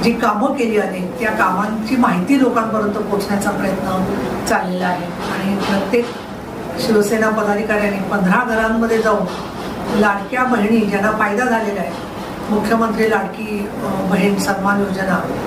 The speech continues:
त्या पंधरा घरांना भेट द्यायचं माननीय शिंदे साहेबांनी जाहीर केलं आणि परवाही खूप उशिरा झाला तरी वाघोलीमध्ये सारिका पवार यांच्या भागामध्ये जाऊन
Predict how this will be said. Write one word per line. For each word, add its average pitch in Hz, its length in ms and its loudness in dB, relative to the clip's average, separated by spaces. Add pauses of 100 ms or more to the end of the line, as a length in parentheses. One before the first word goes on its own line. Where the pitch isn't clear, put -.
(260)
त्या 214 120 2
पंधरा 220 540 2
घरांना 226 280 0
भेट 202 300 0
द्यायचं 208 480 2 (480)
माननीय 202 480 2
शिंदे 202 280 2
साहेबांनी 208 360 2
जाहीर 196 220 0
केलं 214 220 0 (580)
आणि 196 180 2
परवाही 220 680 2 (640)
खूप 240 200 2
उशिरा 226 380 4
झाला 214 300 0
तरी 208 120 0
वाघोलीमध्ये 208 840 0
सारिका 202 680 0
पवार 196 320 0
यांच्या 180 220 -4
भागामध्ये 185 480 -2
जाऊन 196 220 0